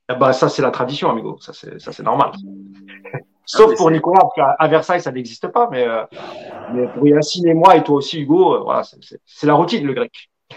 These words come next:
Speaker 2: Be-, belle fidélité à ce, à ce magnifique sandwich. Euh, passons au, au mot de Yacine. Yacine, toi, le mot que tu m'as donné, c'est peureux.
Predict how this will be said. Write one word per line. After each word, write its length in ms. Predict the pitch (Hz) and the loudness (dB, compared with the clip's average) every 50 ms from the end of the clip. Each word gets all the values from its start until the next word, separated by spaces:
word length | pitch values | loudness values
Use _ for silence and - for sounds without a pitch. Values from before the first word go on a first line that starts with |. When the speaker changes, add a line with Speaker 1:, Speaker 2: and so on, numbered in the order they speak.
| - _ - - _ _ _ _ - | -20 _ -20 -20 _ _ _ _ -8
Speaker 2:
Be-, 60 | 123 - - - _ | -8 -8 -8 -10 _
belle 220 | 107 107 120 123 | _ -8 -8 -8
fidélité 520 | 123 - - 117 117 113 110 107 - 120 110 | -8 -12 -14 -10 -10 -10 -10 -10 -8 -8 -8
à 40 | 104 | -8
ce, 320 | - - 107 101 101 - | -10 -12 -14 -14 -12 -14
à 60 | - | -14
ce 120 | - - 104 | -16 -18 -20
magnifique 320 | 104 104 104 - - 104 | -20 -20 -20 -20 -20 -20
sandwich. 480 | - - 101 98 98 98 - - - _ _ _ _ - - - _ _ - | -20 -20 -20 -18 -20 -20 -20 -20 -20 _ _ _ _ -20 -20 -20 _ _ -6
Euh, 320 | - 110 113 113 113 113 - | -4 -2 0 0 0 0 0
passons 260 | - 151 156 156 147 185 | 0 0 0 0 -2 -6
au, 420 | 190 196 165 143 131 123 113 - - | -4 -2 0 0 0 -2 -4 -6 -6
au 140 | 135 135 139 | -6 -6 -4
mot 160 | 160 170 226 | -4 -4 0
de 100 | 190 170 | 0 2
Yacine. 460 | 160 175 175 175 175 - 165 143 123 | 2 4 2 2 0 -2 -8 -8 -6
Yacine, 440 | 123 139 147 - - 185 190 202 185 | -6 -6 -8 -8 -10 -14 -14 -14 -12
toi, 400 | - - 160 165 175 190 208 - - _ _ _ _ _ _ _ _ _ _ _ | -10 -6 -2 0 0 0 0 -2 -6 _ _ _ _ _ _ _ _ _ _ _
le 100 | - 113 | -16 -12
mot 140 | 123 147 160 | -10 -10 -10
que 60 | 156 | -10
tu 80 | - 147 | -10 -10
m'as 100 | 131 120 | -8 -8
donné, 240 | 117 117 135 160 175 | -6 -8 -8 -8 -10
c'est 360 | - - 127 135 156 160 _ _ _ | -10 -10 -12 -12 -12 -12 _ _ _
peureux. 320 | - 147 135 110 101 95 | -10 -8 -8 -8 -10 -12